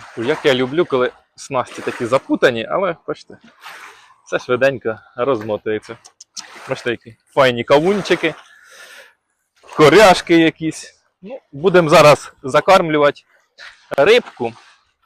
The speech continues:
Я думаю, просто сьогодні на кормушку. Дивіться, ми сьогодні з вами використовуємо, перший раз пробую цю прикормку, називається фішка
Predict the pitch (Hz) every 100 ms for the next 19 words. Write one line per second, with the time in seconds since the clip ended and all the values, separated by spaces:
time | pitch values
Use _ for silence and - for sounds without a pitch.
0 | - - _ - - 240 208 208 165 208
1 | 185 170 160 156 190 190 226 - 143 139
2 | 185 - 185 247 - 185 196 220 214 160
3 | 208 185 170 _ _ _ 143 - 165 -
4 | 170 143 127 120 123 _ _ _ _ _
5 | - - _ - 165 - 143 123 - -
6 | - _ 131 131 117 117 - 143 135 196
7 | 220 202 - 123 127 160 165 - 135 -
8 | 226 - - 214